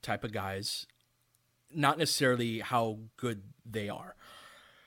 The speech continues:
Lonzo is the closest of the young guys. I think Svi, actually, is a guy who can play that style. JaVale and Tyson Chandler can fit into that.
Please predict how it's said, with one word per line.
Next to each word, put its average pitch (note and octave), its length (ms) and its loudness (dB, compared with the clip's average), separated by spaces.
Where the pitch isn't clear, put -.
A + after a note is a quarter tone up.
Lonzo B2+ 760 2
is D#3+ 140 0
the D3+ 60 2
closest B2 640 2
of C3 100 -2
the B2 100 0
young G#2 200 -4
guys. G2 640 -6
I - 80 -2
think F3+ 200 4
Svi, C3+ 500 0
actually, E3+ 560 0
is A#2 180 -4
a A#2+ 60 -4
guy A2 240 0
who G#2+ 160 -6
can G#2+ 360 -6
play B2+ 280 -2
that A#2+ 220 -2
style. A2 560 0
JaVale B2+ 800 4
and A#2 180 -4
Tyson A#2 320 0
Chandler A2+ 520 -2
can A2+ 160 -6
fit A2 220 -2
into G#2 240 -6
that. G#2 240 -4